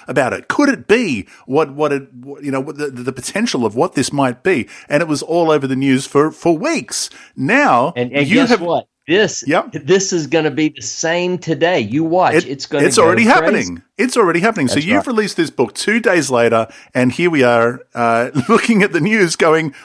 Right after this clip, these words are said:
Speaker 1: "Wh-, how did this happen?" So once again, r-, let's, let's wrap this up with today's news.
Speaker 2: Yeah, Baruch Hashem, this could not be any, uh, better news because it's, again, one of my main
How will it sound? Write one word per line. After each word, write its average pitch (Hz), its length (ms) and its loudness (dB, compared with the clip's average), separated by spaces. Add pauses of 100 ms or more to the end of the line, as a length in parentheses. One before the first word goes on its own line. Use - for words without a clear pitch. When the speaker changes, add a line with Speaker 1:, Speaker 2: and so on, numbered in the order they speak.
(140)
Speaker 1:
"Wh-, - 160 -6
how - 160 0
did 233 140 0
this 330 180 2
happen?" 135 380 0
So 143 240 -2
once 185 200 -4
again, 135 520 -4
r-, 151 100 -12
let's, 156 240 -2
let's 147 220 0
wrap 151 160 0
this 123 160 -2
up 117 120 0
with 110 120 -8
today's 107 360 -4
news. 95 340 -8 (600)
Speaker 2:
Yeah, 113 260 -2
Baruch 135 460 0
Hashem, 104 520 -2
this 120 220 -2
could 110 220 -4
not 127 540 0
be 110 640 -2
any, 135 640 0 (100)
uh, 98 640 -2
better 117 380 2
news 101 440 -2
because 101 640 -4
it's, 101 360 -4
again, 104 580 0 (320)
one 123 180 0
of 131 100 2
my 107 180 2
main 131 640 -2